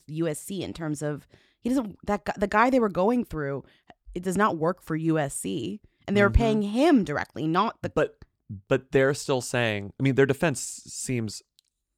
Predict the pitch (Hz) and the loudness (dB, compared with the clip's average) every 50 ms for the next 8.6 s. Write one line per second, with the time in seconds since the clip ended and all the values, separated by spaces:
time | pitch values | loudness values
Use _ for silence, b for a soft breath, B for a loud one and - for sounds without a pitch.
0 | _ _ _ - 127 110 101 - - - 113 113 104 101 95 - - - 110 98 | _ _ _ -2 0 0 -2 -4 -4 -4 -2 -2 -4 -6 -8 -10 -10 -10 -10 -10
1 | - - - 104 120 - _ _ _ _ _ _ - 120 117 - - _ _ _ | -8 -8 -8 -10 -10 -12 _ _ _ _ _ _ 2 4 4 4 2 _ _ _
2 | _ _ _ - 104 110 101 104 - 123 120 110 - 98 - - - - 123 117 | _ _ _ -2 -2 0 0 2 2 2 2 2 0 -6 -12 -6 0 2 4 4
3 | 104 104 101 107 - - 127 113 101 - - - 107 104 95 - - 104 104 - | 4 2 0 0 2 2 2 2 2 0 -2 0 0 0 0 0 0 0 0 0
4 | - _ 123 113 95 127 117 113 110 90 107 98 - - 101 104 - - - 98 | 2 _ 4 4 4 4 2 2 2 2 0 0 2 0 0 0 0 -4 -4 -2
5 | 110 110 117 117 104 - 104 - - 110 101 101 107 104 98 - - 104 - - | -2 0 0 -2 -2 -2 -4 -2 0 0 0 0 0 -2 -2 -4 -8 -8 -6 -6
6 | 104 - - 107 101 92 92 90 92 - - - - - 151 147 139 135 131 127 | -6 -6 -6 -6 -2 0 0 0 0 -2 -6 -10 -4 0 2 2 2 2 0 -2
7 | 127 143 131 170 175 180 208 247 254 - 208 185 170 151 156 170 175 170 156 - | -4 -4 0 4 6 6 6 4 2 0 -4 -4 -4 -2 0 0 0 0 0 0
8 | - 160 180 180 165 143 135 123 117 60 - - | 0 0 0 0 -2 -4 -8 -10 -10 -10 -12 -16